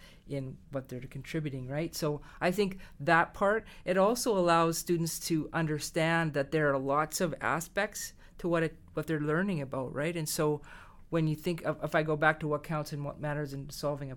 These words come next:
math problem, right? So if you look at some examples as a class and then you pick out things that actually count and matter and you,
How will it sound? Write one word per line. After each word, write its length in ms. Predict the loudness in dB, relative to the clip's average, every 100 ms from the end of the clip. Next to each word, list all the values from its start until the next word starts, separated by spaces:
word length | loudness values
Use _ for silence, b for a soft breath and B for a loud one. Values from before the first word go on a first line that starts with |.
| -12
math 400 | -6 -4 -4 -6
problem, 400 | -6 -6 -6 -12 -6
right? 220 | -6 -6 B B B
So 300 | -4 0 2
if 140 | 2 0
you 80 | 0
look 180 | 0 0
at 100 | -2
some 160 | 0
examples 560 | -2 0 2 2 0 -4
as 140 | -4
a 40 | -8
class 400 | 2 2 2 -4
and 80 | -4
then 120 | -4
you 100 | -6
pick 240 | -6 -4
out 180 | -4 -2
things 240 | -4 -2 -2
that 140 | 0
actually 400 | 0 -2 -8 -8
count 280 | -4 -4 -2
and 120 | -4
matter 260 | -2 0 0
and 120 | -2
you, 220 | -2 -4